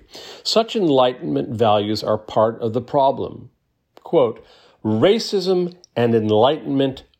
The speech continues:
are the same thing," this professor of law wrote,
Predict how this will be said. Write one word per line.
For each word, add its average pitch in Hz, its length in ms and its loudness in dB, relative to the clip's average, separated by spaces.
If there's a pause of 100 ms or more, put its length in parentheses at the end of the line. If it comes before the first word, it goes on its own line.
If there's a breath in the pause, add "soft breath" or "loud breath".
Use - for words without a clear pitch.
are 104 140 0
the 90 140 -4
same 131 680 0 (100)
thing," 82 680 -4
this 101 280 -10
professor - 540 -4
of 80 120 -4
law 82 320 -2
wrote, 82 320 -4